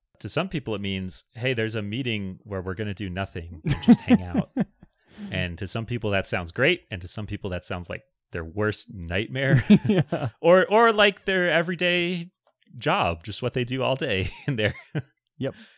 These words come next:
Speaker 1: in their normal job is show up to a meeting and do nothing. Yeah, so I could see the lack of enthusiasm about virtual happy hours, especially if it's not clearly communicated what the purpose is and how that purpose will be accomplished.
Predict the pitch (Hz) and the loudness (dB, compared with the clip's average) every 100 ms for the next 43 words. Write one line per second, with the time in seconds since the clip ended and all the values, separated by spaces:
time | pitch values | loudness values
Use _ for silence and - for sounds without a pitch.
0 | _ _ 113 113 107 117 151 113 87 85 | _ _ -12 -6 -6 -4 -4 -4 -2 -4
1 | 85 95 - - - - 110 - 110 104 | -6 -10 -18 -20 -14 -8 -6 -6 -4 -2
2 | 104 104 98 110 127 - - - _ _ | -2 -2 -6 -6 -8 -10 -20 -20 _ _
3 | _ _ _ _ 113 104 87 - 107 101 | _ _ _ _ -4 -4 -4 -4 -4 -4
4 | 98 _ _ _ - 110 139 - 170 139 | -6 _ _ _ -12 -8 -8 -8 -4 0
5 | 110 113 - 104 95 104 101 98 90 98 | 2 2 0 -6 -4 -4 -2 -2 -4 -8
6 | 92 87 90 95 90 - 90 90 90 90 | -8 -6 -6 -6 -8 -8 -8 -6 -8 -8
7 | 101 - 160 - 147 - 98 104 101 92 | -8 -2 -2 0 -2 -2 -6 -4 -4 -4
8 | - - _ _ _ _ _ _ _ - | -8 -18 _ _ _ _ _ _ _ -8
9 | 107 101 104 - 90 92 - 98 92 90 | -4 -2 -4 -6 -4 -4 -4 -4 -4 -4
10 | 90 - 87 - 101 120 - 139 151 147 | -8 -10 -16 -14 -10 -10 -8 -8 -8 -10
11 | - 82 82 80 85 95 90 90 90 - | -10 -10 -10 -12 -6 -4 -4 -4 -8 -10
12 | - 95 92 - 95 90 87 95 98 120 | -12 -12 -12 -12 -12 -12 -12 -14 -12 -12
13 | 120 - | -12 -16